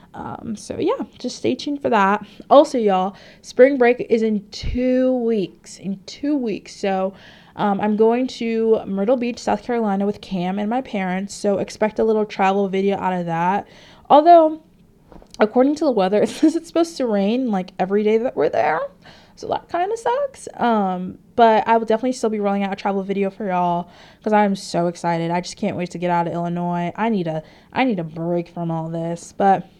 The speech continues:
yeah, um, thank you guys so much for tuning into today's episode. I hope you guys enjoyed it. I hope y'all had a better Valentine's Day than me, and I hope y'all didn't have to pay forty dollars in tickets to your school. Um,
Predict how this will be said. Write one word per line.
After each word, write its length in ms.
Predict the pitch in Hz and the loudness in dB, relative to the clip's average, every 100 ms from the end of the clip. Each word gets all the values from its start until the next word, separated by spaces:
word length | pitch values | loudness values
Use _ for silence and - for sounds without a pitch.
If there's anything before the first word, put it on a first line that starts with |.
| - | -8
yeah, 340 | 196 269 330 208 - - - - - | -2 -2 -2 -6 -12 -20 -20 -20 -4
um, 520 | 226 214 202 196 196 - - - - | 0 2 2 2 -2 -4 -18 -18 -4
thank 200 | 247 277 | -4 0
you 60 | |
guys 200 | 370 370 | 2 2
so 120 | - | 2
much 160 | 330 320 | -2 0
for 100 | 269 | -2
tuning 280 | 269 262 262 | 0 0 0
into 220 | 269 269 | -2 -4
today's 320 | 220 226 226 - | 0 4 4 4
episode. 800 | 196 220 - 214 208 202 277 - - - - | -2 -4 -4 0 2 4 2 -2 -14 -20 -8
I 80 | - | 0
hope 140 | 240 240 | 2 2
you 80 | |
guys 200 | 233 233 | 2 2
enjoyed 360 | 240 226 208 208 | 2 0 4 4
it. 80 | 202 | 4
I 80 | 202 | 0
hope 360 | 226 240 - - | 0 -2 -6 -6
y'all 280 | 196 202 220 | 2 2 2
had 160 | 220 | 0
a 40 | 208 | 0
better 280 | - 196 | 2 2
Valentine's 500 | 208 208 214 226 214 | 2 0 0 0 -2
Day 160 | 202 202 | 2 0
than 160 | 202 220 | 2 0
me, 120 | 370 | 0
and 80 | 226 | 0
I 60 | |
hope 220 | 208 277 | 0 0
y'all 180 | 277 294 | 0 0
didn't 140 | 294 294 | 0 0
have 120 | 285 | -2
to 60 | |
pay 140 | - 285 | -2 -2
forty 260 | 277 247 | 0 2
dollars 300 | 302 302 311 | 4 6 6
in 120 | 311 302 | 4 0
tickets 360 | 440 330 262 | 0 0 -4
to 100 | - | -2
your 140 | 339 381 | -2 -2
school. 500 | - - 185 - - - - - - | 2 6 6 6 -2 -16 -20 -20 -2
Um, 400 | 233 247 196 185 | 2 4 4 0